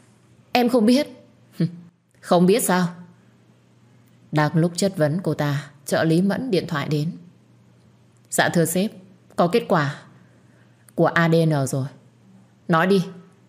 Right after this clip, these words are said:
"Dạ tỷ lệ là chín chín phẩy chín mươi chín phần trăm. Xác nhận là có quan hệ huyết thống à?" "Tôi biết rồi." Vinh cúp máy, im lặng nhìn về phía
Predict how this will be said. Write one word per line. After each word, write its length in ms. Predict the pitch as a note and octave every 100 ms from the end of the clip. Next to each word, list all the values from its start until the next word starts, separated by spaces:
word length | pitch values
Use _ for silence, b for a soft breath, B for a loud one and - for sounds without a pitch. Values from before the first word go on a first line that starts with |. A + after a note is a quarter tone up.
| _ - -
"Dạ 260 | E3 D#3+
tỷ 200 | D#3 D#3
lệ 220 | C#3 D3+
là 120 | D#3 D3
chín 280 | - E3 A3
chín 340 | F3+ F3+ D#4 - - - _ _
phẩy 240 | - C#3+ C3+
chín 180 | - D#3
mươi 80 | A3
chín 200 | - E3
phần 200 | B3 D3
trăm. 180 | C3 D#3 D3 - _ b b b -
Xác 220 | A3+ A#3+
nhận 240 | G3 D#3+
là 80 | D3
có 160 | D3 D#3
quan 200 | G3+ F#3
hệ 140 | E3+
huyết 180 | D#3+ A#3
thống 200 | F#3 D#3+
à?" 200 | A#3+ - - _ _ _ _ _ _ _ _ -
"Tôi 100 | D#3
biết 180 | F#3
rồi." 200 | F#3+ C#3 C#3 - _ _ _ _ _ _ _ _ _ _ _ _ _ _
Vinh 240 | C#3+ D3+
cúp 220 | C#3+ F3 D#3+
máy, 320 | C#3 C#3 F3+
im 180 | F#3 E3+
lặng 260 | D#3+ C#3+ D3
nhìn 160 | C#3
về 140 | C3 C3+
phía 240 | D3+ E3+